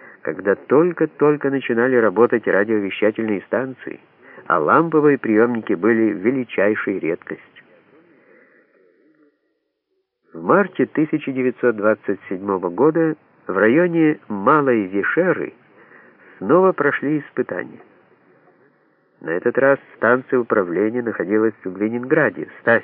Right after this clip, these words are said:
семидесяти километрах от места взрыва. Третьего мая тысяча девятьсот двадцать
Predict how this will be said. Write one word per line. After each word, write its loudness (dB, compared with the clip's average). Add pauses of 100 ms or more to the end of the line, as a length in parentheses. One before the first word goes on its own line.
семидесяти -6
километрах -6
от -6
места -6
взрыва. -10 (2000)
Третьего 2
мая 6
тысяча -2
девятьсот 0
двадцать -2